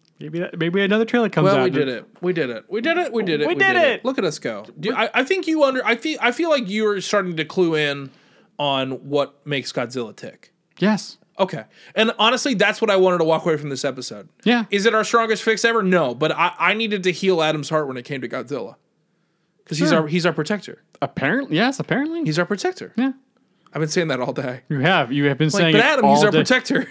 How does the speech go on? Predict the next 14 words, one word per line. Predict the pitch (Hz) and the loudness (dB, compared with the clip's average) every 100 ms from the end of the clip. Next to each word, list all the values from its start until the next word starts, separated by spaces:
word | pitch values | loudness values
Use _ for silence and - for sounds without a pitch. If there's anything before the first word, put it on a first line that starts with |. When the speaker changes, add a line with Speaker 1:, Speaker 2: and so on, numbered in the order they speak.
| - - | -12 -20
Speaker 2:
<laughs> | _ 175 | _ -6
Speaker 1:
I | |
was | 160 156 | -4 -2
like, | 151 - - | -2 -4 -6
"Cool, | - 262 285 | 0 2 4
Jay." | 190 170 190 196 190 175 151 | 2 2 4 4 2 2 -2
I, | 180 | -2
Speaker 2:
He, | 196 208 | -2 -2
he | 185 214 | 0 0
truly | 160 311 302 240 | 2 2 4 4
Speaker 1:
um, | |
Speaker 2:
loves | 247 214 | 4 2
us. | 135 117 - - _ _ _ - | -2 -6 -10 -14 _ _ _ -14
Okay? | 151 202 240 | -2 0 0